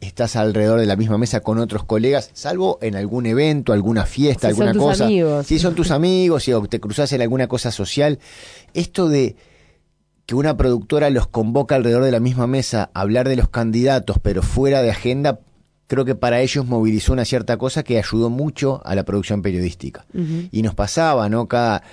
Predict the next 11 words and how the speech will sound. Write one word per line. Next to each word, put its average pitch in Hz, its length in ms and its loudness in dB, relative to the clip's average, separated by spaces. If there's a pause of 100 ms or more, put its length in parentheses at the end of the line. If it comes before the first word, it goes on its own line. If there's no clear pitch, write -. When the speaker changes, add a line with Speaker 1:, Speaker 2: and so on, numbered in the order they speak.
(140)
Speaker 1:
los, 92 160 -2 (140)
los 87 180 -4
periodistas 110 520 -2
se, - 240 -2
se, - 220 -8 (200)
nos, 85 300 -4
no, 90 220 -6 (800)
nos 107 160 -2
repartimos 110 580 0
los 123 140 2
candidatos 143 760 0